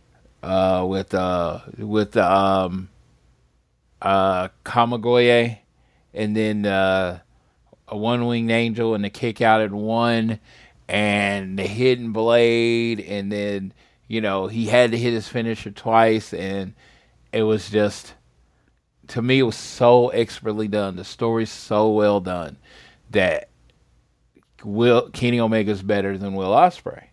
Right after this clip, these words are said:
And Will Ospreay needed everything. I, like, a screwdriver,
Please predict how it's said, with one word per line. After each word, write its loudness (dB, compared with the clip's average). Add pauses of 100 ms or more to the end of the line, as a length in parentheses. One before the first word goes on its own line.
(520)
And 0
Will 0
Ospreay 0 (760)
needed -2 (120)
everything. 0 (400)
I, 2
like, -4
a -8
screwdriver, 0